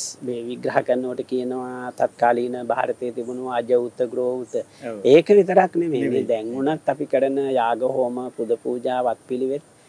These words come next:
Speaker 1: මේවා හුඟක් ඒවා විමුක්තියට අද විමුක්ති මාර්ගය නෙවෙයි.
Speaker 2: හ්ම්.
Speaker 1: විමුක්ති මාර්ගයෙන් පරිබාහිරව තියෙන. ඉතින් රාහුල හාමුදුරුවෝ ප්‍රශ්න කරන්නේ මේවා ඇත්තටම මේ,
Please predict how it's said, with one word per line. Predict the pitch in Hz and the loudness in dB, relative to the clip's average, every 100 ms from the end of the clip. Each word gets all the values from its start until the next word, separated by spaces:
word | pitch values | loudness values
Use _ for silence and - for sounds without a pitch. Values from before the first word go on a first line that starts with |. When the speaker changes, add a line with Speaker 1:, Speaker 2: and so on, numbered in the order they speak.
| - - | -12 -2
Speaker 1:
මේවා | - 147 | 0 2
හුඟක් | 131 139 147 160 | 4 2 2 0
ඒවා | 160 175 | 2 2
විමුක්තියට | 151 143 147 - 165 165 | 0 0 -2 -4 -2 0
අද | 165 135 139 | -2 -4 -4
විමුක්ති | 127 135 - 156 | -2 -4 -2 0
මාර්ගය | 151 156 156 151 | 0 0 -2 -4
නෙවෙයි. | 123 110 95 | -6 -8 -10
Speaker 2:
හ්ම්. | - 101 87 | -10 -14 -12
Speaker 1:
විමුක්ති | 82 123 - | -8 -8 -4
මාර්ගයෙන් | 143 139 139 135 170 | -2 -2 -4 -4 -4
පරිබාහිරව | 139 131 135 113 120 104 98 | -2 0 0 -2 -4 -4 -4
තියෙන. | 92 95 - - - - | -4 -4 -6 -14 -20 -4
ඉතින් | 151 165 | 6 8
රාහුල | 131 127 156 | 10 10 10
හාමුදුරුවෝ | 185 175 175 180 180 | 8 6 2 4 4
ප්‍රශ්න | 165 135 - 165 | 6 4 2 2
කරන්නේ | 170 135 123 170 | 4 6 4 4
මේවා | 139 139 160 175 | 6 6 4 4
ඇත්තටම | 143 - 156 196 | 2 0 2 4
මේ, | 185 156 156 147 | 6 6 4 2